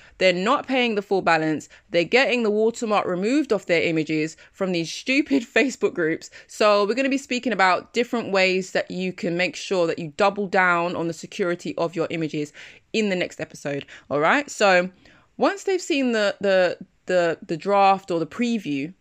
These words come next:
and they've confirmed that, "Do you know what? Yep, that's the one," go through, you're gonna need to receive confirmation that they feel that way about the, the asset, um, and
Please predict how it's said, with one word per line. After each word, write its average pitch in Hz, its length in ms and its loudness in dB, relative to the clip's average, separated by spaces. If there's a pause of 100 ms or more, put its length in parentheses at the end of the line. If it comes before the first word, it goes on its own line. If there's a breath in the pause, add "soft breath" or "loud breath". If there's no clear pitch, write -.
and 175 180 0
they've 180 380 2
confirmed 180 600 -2
that, - 120 -8
"Do - 140 -10
you - 20 -4
know 233 160 0
what? 208 300 2
Yep, 190 280 0 (480)
that's 160 520 -4
the 196 100 -2
one," 202 420 0 (500)
go 190 200 2
through, 190 480 0 (840 soft breath)
you're 214 160 2
gonna 240 140 2
need 220 260 0
to 196 240 0
receive 180 640 -4
confirmation 180 840 -4
that 160 180 0 (100)
they 170 380 -2 (100)
feel 202 380 0
that 175 180 2
way 160 360 0 (260)
about 170 340 2
the, 160 320 -2
the - 140 -6
asset, - 400 -8 (760 loud breath)
um, 156 380 -2
and 160 180 -2